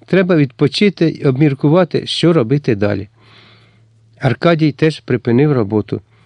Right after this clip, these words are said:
Приятелі розпалили багаття, почепивши над ним казанок,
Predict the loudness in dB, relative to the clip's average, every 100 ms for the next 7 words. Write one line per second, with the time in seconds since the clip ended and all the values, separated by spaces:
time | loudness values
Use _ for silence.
0 | _ _ _ -2 2 2 2 0 0 0
1 | -2 -2 0 2 4 2 0 0 0 -2
2 | -2 -4 -4 _ _ -6 -4 -2 0 0
3 | 0 -4 -2 -2 2 0 2 0 0 2
4 | 0 0